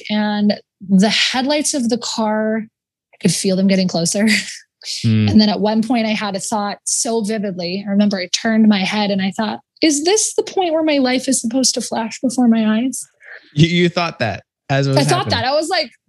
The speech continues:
Speaker 1: "What?" I was like, "There's no way. Oh, wait. No, there's a way. No, this is happening."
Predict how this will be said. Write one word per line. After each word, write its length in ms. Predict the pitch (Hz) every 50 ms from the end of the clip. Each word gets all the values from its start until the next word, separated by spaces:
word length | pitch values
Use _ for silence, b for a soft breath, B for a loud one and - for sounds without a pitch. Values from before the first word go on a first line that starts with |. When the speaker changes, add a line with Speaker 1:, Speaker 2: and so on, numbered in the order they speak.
| 226 -
Speaker 1:
"What?" 280 | 349 392 440 480 - -
I 80 | 240 277
was 100 | 311 -
like, 140 | 294 226 190
"There's 540 | 214 226 339 339 427 466 415 392 349 262 262
no 460 | 320 359 359 294 254 226 214 214 202
way. 600 | 202 208 254 233 208 185 185 185 196 214 196 214 - _ _ _ _ -
Oh, 340 | 285 277 269 262 247 240 233 214
wait. 440 | 269 269 247 233 202 185 - 202
No, 320 | 226 277 294 302 294 311 311
there's 280 | 240 277 294 302 277
a 60 | 311 277
way. 360 | 311 339 294 277 277 277 269 _ -
No, 220 | 339 339 339 330
this 160 | 311 311 -
is 100 | 262 226
happening." 460 | 226 214 190 190 196 185 185 180 196